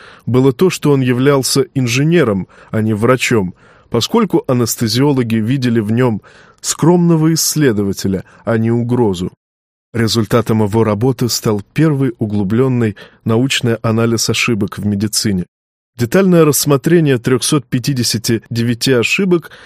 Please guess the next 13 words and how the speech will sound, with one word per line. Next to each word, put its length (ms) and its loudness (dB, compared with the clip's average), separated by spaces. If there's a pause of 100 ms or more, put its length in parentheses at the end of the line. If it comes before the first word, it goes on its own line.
(200)
позволило 600 2
взглянуть 540 -2
на 160 2
анестезиологию 1000 0 (180)
совершенно 760 0
по-новому. 680 -2 (840)
Вопреки 520 -2
господствующему 1000 -2
убеждению, 760 -2
что 240 -6
самым 420 0
опасным 560 -2
этапом 480 -4